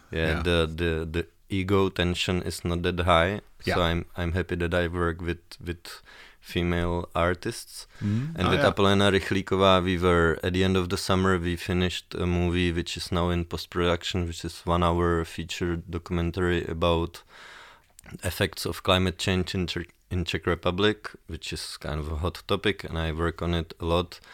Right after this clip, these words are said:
Speaker 1: But this, this movie is also quite artistic, that it looks like a classical, let's say, National Geographic observation documentary, but with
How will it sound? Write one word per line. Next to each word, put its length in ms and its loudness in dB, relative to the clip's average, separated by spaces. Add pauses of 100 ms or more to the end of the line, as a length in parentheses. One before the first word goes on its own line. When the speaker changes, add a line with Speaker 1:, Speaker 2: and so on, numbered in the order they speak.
(500)
Speaker 1:
But 220 -4
this, 380 -2
this 240 -2
movie 400 2
is 180 -8
also 960 -2 (1000)
quite 320 0
artistic, 840 -2
that 140 -6
it 180 -6
looks 320 -6
like 240 0
a 720 0
classical, 920 -2
let's 200 -6
say, 400 0 (280)
National 420 0
Geographic 840 0
observation 840 0
documentary, 880 0
but 180 -4
with 320 -4